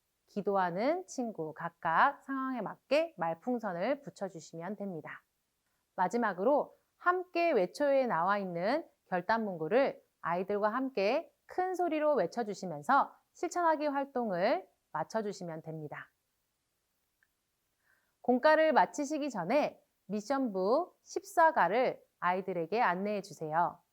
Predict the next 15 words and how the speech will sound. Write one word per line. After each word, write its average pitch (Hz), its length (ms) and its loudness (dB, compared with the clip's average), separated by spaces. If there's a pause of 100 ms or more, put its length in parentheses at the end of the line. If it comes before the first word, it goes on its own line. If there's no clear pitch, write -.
(420)
아이들이 190 680 0 (180)
주중에도 247 840 2
열심히 220 520 0
말씀을 214 540 -2
복습할 262 560 -4
수 233 180 -8
있도록 196 680 -2 (120)
격려해 220 420 -2
주시길 202 640 -4
바랍니다. 175 680 -4 (1900)
아이들이 214 580 2
미션북 285 480 2
활동을 294 340 2
마친 240 420 0
후에 285 560 2